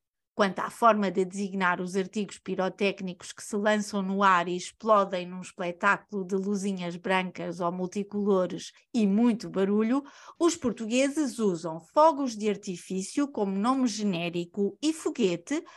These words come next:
para falar do artefacto ou tubo de materiais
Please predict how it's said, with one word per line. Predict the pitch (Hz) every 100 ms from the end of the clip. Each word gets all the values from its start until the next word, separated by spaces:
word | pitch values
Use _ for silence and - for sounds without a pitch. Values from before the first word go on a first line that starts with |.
| -
para | 359 359 339
falar | 349 294 185 180
do | 180 233
artefacto | 233 226 - - 165 170 - 294 349 -
ou | 196
tubo | 196 - 262 240 185
de | 165 180
materiais | 180 180 226 208 175 170